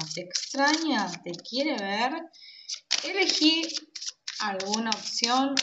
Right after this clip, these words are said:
uno, dos o tres. Y vas a recibir, obviamente,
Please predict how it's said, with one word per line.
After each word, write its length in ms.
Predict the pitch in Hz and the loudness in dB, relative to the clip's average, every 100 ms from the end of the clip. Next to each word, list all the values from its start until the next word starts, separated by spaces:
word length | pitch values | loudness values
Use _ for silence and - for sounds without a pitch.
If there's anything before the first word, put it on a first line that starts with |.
| - 233 | 0 -2
uno, 220 | 269 262 | 2 2
dos 360 | 220 233 233 | 2 -2 -2
o 40 | 214 | -2
tres. 580 | 196 202 220 277 311 - - - - - - - - - - - - - _ - - - | -2 -4 -2 0 -2 -4 -8 -8 -16 -18 -14 -14 -14 -14 -12 -10 -10 -12 _ -20 -18 -4
Y 220 | 320 330 | 0 2
vas 260 | 294 302 | 2 2
a 180 | 262 220 | 2 0
recibir, 680 | 233 240 - 214 208 220 220 | -2 -4 -4 -2 0 -2 -2
obviamente, 1120 | - 190 196 190 185 185 196 196 202 196 196 | -4 -2 -2 -4 -6 -6 -6 -6 -6 -8 -10